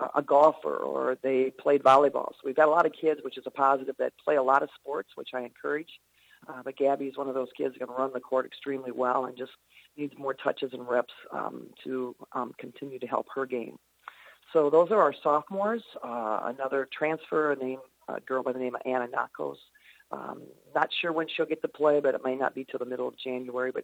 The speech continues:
she'll be playing at the J V level and as a, a threat from the outside. So that kinda round, rounds off our,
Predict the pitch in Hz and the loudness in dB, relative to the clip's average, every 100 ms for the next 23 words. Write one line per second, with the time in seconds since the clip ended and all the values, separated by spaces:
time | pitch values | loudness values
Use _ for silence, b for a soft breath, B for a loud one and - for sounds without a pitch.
0 | - 127 131 127 - 135 135 131 - _ | -8 -8 -8 -10 -6 -4 -4 -8 -14 _
1 | b b - - 131 139 131 135 127 123 | b b -12 -10 -2 0 0 -2 0 0
2 | 120 123 123 117 117 - 123 - 139 - | 0 -4 -6 -6 -6 -4 -4 2 2 2
3 | 127 120 117 - - 131 131 123 _ _ | -6 -2 -2 -4 -6 -4 -4 -10 _ _
4 | 131 139 143 _ - - 175 170 165 175 | -4 -2 -4 _ -16 -12 -6 -4 -2 -4
5 | 165 147 156 151 151 151 147 131 120 | -4 0 0 4 4 4 4 2 0